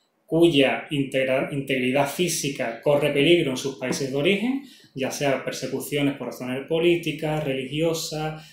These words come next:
de género, matrimonio forzoso, etcétera, etcétera, y que el Estado de ese país de origen no da las garantías suficientes y no protege a esas personas para que esa situación se corte de inmediato. Entonces, esas personas,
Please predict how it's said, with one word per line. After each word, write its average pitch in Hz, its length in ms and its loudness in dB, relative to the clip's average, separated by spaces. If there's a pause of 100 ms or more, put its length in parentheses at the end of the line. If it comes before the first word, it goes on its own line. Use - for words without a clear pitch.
(120)
de 131 140 -8
género, 151 500 0
matrimonio 127 520 -6
forzoso, 143 580 -4
etcétera, 135 320 -6
etcétera, 196 520 -2 (460)
y 185 140 2
que 196 100 8
el 190 80 12
Estado 170 540 8
de 143 80 6
ese 165 180 2
país 160 240 4
de 156 80 4
origen 175 540 4
no 151 440 4
da 160 160 12
las 156 160 6
garantías 156 440 4
suficientes 160 500 2
y 135 80 2
no 147 140 2
protege 156 300 2
a 151 40 -4
esas 160 180 -4
personas 160 560 -2 (260)
para 139 200 0
que 135 340 2
esa 147 160 -2
situación 160 400 -2
se 156 140 -2
corte 131 240 -2
de 127 60 -4
inmediato. 120 420 -6
Entonces, 135 380 -4
esas 156 180 -4
personas, 160 580 0